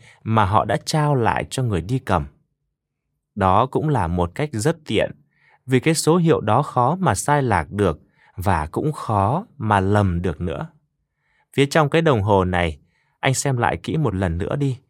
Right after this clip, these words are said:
sẽ thấy gạch trên bốn con số. Chỉ có thể lấy kính hiển vi mà xem mới thấy đặng.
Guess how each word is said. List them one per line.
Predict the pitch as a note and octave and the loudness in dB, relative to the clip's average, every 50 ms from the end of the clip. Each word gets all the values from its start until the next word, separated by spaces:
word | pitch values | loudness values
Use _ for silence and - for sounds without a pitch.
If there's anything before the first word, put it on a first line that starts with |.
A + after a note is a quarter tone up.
| _ _ _ _ | _ _ _ _
sẽ | - - - F2 G#2+ C#3+ D3 - | -14 -4 0 2 2 2 0 0
thấy | B2 A#2+ C#3+ C3+ A#2 | -2 -2 -2 0 0
gạch | A#2 F#2 E2+ - - | 0 0 -2 -4 -4
trên | - C3 B2 A#2+ A2+ A2+ | -2 -2 0 0 0 0
bốn | G2+ G#2 C3+ E3+ E3 | 0 0 0 0 0
con | - C3+ A2+ | -2 -2 -2
số. | G#2 - - A2+ G2+ G2 A2+ D3 F#3 - _ _ _ _ _ _ _ _ _ _ _ _ | -2 -4 -4 -2 -2 -2 -2 -6 -10 -14 _ _ _ _ _ _ _ _ _ _ _ _
Chỉ | - A2 F2 | -4 -4 0
có | - C#3 D#3 - | 0 -2 -2 0
thể | - A#2 F2 D#2 | 0 -2 0 0
lấy | D#2 F2 G#2 B2+ - - | 0 0 -2 -2 -2 -2
kính | B2+ A#2+ C#3+ F3+ E3+ | -2 0 0 0 2
hiển | D3+ B2+ F#2+ D#2+ D2+ D#2+ E2 | 2 2 2 2 0 -4 -4
vi | G2+ B2+ C#3 C#3 C3 | -2 -2 0 0 -2
mà | A#2 G2+ F2+ D#2 | -2 -2 -2 -2
xem | - - - B2 B2 A#2 A2 | -4 -6 -4 -2 -2 0 0
mới | G#2+ A#2+ C3 | -2 -2 -4
thấy | - A2 A#2 D3 | -4 -6 -4 -2
đặng. | C#3 G2 E2 - | -2 -4 -4 -6